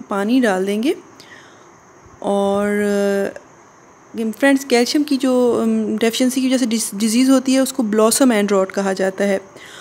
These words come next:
और ये टर्म यूज़ होती है इसके लिए। इसके बाद फ्रेंड्स, हम ये, अम, जो एग शेल्स हैं ये भी हम अपने, अ, पौधे की टॉप मोस्ट जो soil की layer है उसके ऊपर डाल देंगे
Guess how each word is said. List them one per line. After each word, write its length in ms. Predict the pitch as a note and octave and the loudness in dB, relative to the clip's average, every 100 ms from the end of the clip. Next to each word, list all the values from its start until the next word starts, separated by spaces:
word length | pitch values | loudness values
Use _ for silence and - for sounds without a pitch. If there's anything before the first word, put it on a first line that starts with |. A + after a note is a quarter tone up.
| - - - | -20 -10 -2
और 240 | G#3 G#3+ | 2 2
ये 140 | A3+ | 2
टर्म 240 | A#3+ A#3+ A#3+ | 2 2 4
यूज़ 220 | A3+ A3 | 2 2
होती 240 | A3 A3 | 2 2
है 60 | B3+ | -2
इसके 200 | D4 - | -2 -2
लिए। 220 | C4 C4 C4 - - - - - - - | 0 -2 -4 -14 -20 -20 -20 -20 -18 -12
इसके 200 | - A#3+ | -4 0
बाद 280 | A#3 A#3 | 2 2
फ्रेंड्स, 380 | A#3+ - A#3+ A#3+ | 0 -2 0 2
हम 240 | A#3+ - - - - | 0 -2 -10 -18 -8
ये, 420 | A3+ A#3 A3+ A3 | 0 2 4 2
अम, 800 | G#3+ - - A3+ A3 G#3+ A3 G#3+ | 0 -8 -6 -2 0 0 0 0
जो 140 | G#3 G#3 | 0 4
एग 160 | A3+ | 2
शेल्स 300 | A3+ C4+ A#3 | 4 2 2
हैं 140 | A#3 A3+ | 0 0
ये 180 | G#3+ | 0
भी 180 | G#3 A3+ | 0 0
हम 240 | A#3+ A3 F3 | -2 -2 -4
अपने, 380 | G3+ G3+ G3+ A#3 C4+ - - - - | -8 -4 -2 -2 -4 -10 -20 -16 -2
अ, 140 | G#3 | 0
पौधे 340 | G#3+ G#3+ G#3 A3+ | 2 2 2 2
की 160 | C4 | 0
टॉप 360 | B3+ A#3+ B3+ B3+ | 2 4 4 4
मोस्ट 460 | A#3 A3 A3+ - G#3 | 2 2 -2 -6 -2
जो 220 | A3 G#3+ | 2 2
soil 300 | G#3+ G#3+ G#3 | 2 2 2
की 80 | A3 | 2
layer 280 | G3+ G#3 | 4 4
है 140 | A3 D4 | 2 0
उसके 220 | C4 - | 0 0
ऊपर 200 | G3+ G3+ | 0 0
डाल 300 | F#3+ F#3 F#3+ | 0 0 0
देंगे 300 | G#3+ B3+ F#4 | 0 2 0